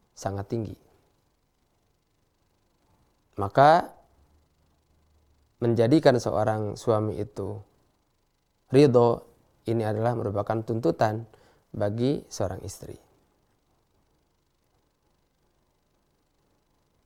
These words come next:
Namun, sisi yang lain, orang tua juga tetap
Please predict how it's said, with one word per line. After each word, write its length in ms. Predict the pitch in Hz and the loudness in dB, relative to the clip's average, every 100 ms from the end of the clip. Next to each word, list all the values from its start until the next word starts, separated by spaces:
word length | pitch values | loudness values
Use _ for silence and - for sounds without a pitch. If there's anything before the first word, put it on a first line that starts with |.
| 135 | 2
Namun, 560 | 185 185 135 165 202 165 | 4 6 4 4 4 0
sisi 240 | 139 139 | 2 4
yang 160 | 120 110 | 2 2
lain, 400 | 104 170 233 - - _ _ _ _ _ _ _ | 4 4 4 -2 -16 _ _ _ _ _ _ _
orang 320 | 123 120 110 104 | 4 4 4 -2
tua 160 | 104 101 | -4 -2
juga 400 | 107 135 175 240 - _ _ _ _ _ _ _ _ _ | 2 4 4 2 -8 _ _ _ _ _ _ _ _ _
tetap 560 | - 151 - 143 139 | 0 0 4 4 4